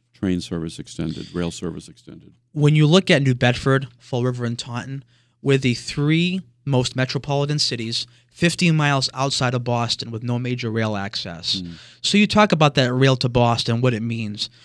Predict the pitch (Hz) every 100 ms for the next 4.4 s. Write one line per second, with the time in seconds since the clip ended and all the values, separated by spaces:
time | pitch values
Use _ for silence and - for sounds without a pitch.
0 | _ 185 - 190 - 151 139 131 127 127
1 | 139 127 139 131 135 127 - 123 104 127
2 | 127 120 113 123 131 151 139 - 117 120
3 | 117 120 - 123 120 117 107 113 123 127
4 | 120 113 110 101